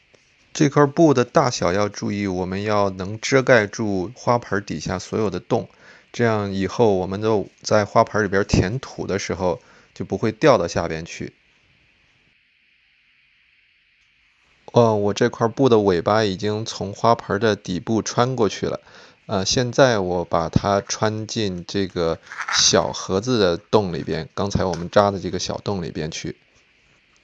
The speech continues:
这样的结构呢，如果说在花盆下边遇到有水的时候，水就会顺着这根绳子，它一点一点的通过毛细作用，呃，渗透到上边的布当中，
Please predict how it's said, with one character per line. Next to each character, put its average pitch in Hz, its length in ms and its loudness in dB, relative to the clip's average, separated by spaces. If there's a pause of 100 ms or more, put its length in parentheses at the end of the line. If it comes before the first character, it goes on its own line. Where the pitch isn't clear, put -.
(100)
这 180 140 6
样 151 120 4
的 123 120 2
结 104 240 0
构 117 220 2
呢， 104 220 0
如 98 200 -4
果 101 180 0
说 107 300 2
在 101 180 2
花 113 220 2
盆 104 260 -8
下 131 260 4
边 95 300 0 (400)
遇 123 180 0
到 104 160 2
有 101 140 2
水 - 300 0
的 107 160 2
时 95 180 -4
候， 92 240 -2 (320)
水 - 240 0
就 107 140 -2
会 113 120 -2
顺 110 320 -2
着 95 80 -2
这 104 200 -2
根 113 160 -2
绳 85 360 -4
子， 101 240 2 (360)
它 98 100 0
一 113 180 -2
点 90 260 -2
一 107 40 -4
点 85 220 -4
的 80 80 -4
通 110 260 -8
过 107 140 4
毛 90 240 0
细 - 180 -2
作 98 220 2
用， 92 240 -2 (340)
呃， 85 400 -2
渗 113 260 0
透 107 160 2
到 95 140 2
上 104 280 0
边 92 180 -2
的 90 80 -4
布 92 260 0
当 90 180 -2
中， 90 260 -4